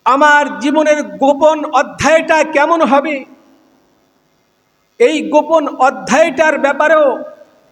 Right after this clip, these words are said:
রসুলের সিরাতের মধ্যে তাকাইলে আমরা দেখতে পাই।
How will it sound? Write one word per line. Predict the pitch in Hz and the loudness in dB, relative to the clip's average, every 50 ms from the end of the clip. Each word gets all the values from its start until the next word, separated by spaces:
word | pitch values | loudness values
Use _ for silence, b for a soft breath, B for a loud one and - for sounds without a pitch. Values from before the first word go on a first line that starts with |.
| _ _ _ _ - - | _ _ _ _ -4 -2
রসুলের | 254 269 262 311 302 302 302 294 277 | -2 -2 -2 -4 -4 -2 -2 -4 -4
সিরাতের | 240 - 269 - - 294 311 311 311 302 294 302 302 302 277 269 | -6 -8 -6 -2 0 0 2 2 2 2 2 0 0 0 0 0
মধ্যে | 269 277 262 269 - 269 247 | 0 0 0 0 0 -2 0
তাকাইলে | 254 254 247 240 240 277 285 311 294 269 254 262 | 0 0 -2 0 0 0 0 0 0 -2 -2 0
আমরা | 247 226 233 233 226 226 208 202 | 0 0 0 0 0 0 0 0
দেখতে | 196 202 202 - - 208 180 | 0 -2 -4 -6 -8 -10 -10
পাই। | - 180 170 151 | -8 -10 -12 -12